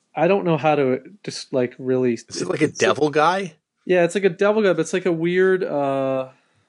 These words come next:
Speaker 1: like a collage of sorts. I don't know how to, yeah, but it's, like, these weird, like, knick-knack type things. But yeah, there's a devil guy that looks like,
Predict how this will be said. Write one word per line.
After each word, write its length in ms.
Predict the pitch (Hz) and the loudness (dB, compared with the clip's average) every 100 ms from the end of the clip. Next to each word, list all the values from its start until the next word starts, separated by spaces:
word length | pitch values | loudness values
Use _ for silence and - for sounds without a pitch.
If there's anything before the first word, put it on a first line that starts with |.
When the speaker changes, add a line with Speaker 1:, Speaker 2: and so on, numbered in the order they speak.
| - | -12
Speaker 1:
like 180 | 139 143 | -10 -10
a 80 | |
collage 720 | 131 - 127 120 123 139 156 - | -6 0 2 2 4 2 2 -2
of 120 | 165 | -4
sorts. 520 | - 175 190 - - | 0 2 2 0 -4
I 60 | 147 | -2
don't 100 | 143 | -2
know 80 | 143 | 2
how 100 | 143 | 2
to, 200 | 127 120 220 - _ _ _ _ _ _ _ | 2 0 -6 -20 _ _ _ _ _ _ _
yeah, 160 | 165 151 | 0 2
but 120 | 131 | 2
it's, 120 | 131 160 | 2 2
like, 200 | - - | 2 2
these 220 | 139 127 | 0 0
weird, 340 | 147 156 147 | 2 4 4
like, 220 | 135 127 131 | 2 0 0
knick-knack 680 | 123 127 - 131 123 117 - - - _ _ | -2 -2 -2 0 0 0 -4 -16 -20 _ _
type 320 | - 127 120 - | -4 -2 -2 -2
things. 300 | 131 113 107 | -4 -2 -2
But 100 | 110 | 0
yeah, 120 | 117 | 2
there's 180 | 117 117 | 2 0
a 40 | |
devil 340 | 110 131 135 | 2 2 4
guy 160 | 127 123 | 4 4
that 100 | 123 | 2
looks 180 | 131 - | 0 2
like, 260 | 135 123 | 2 2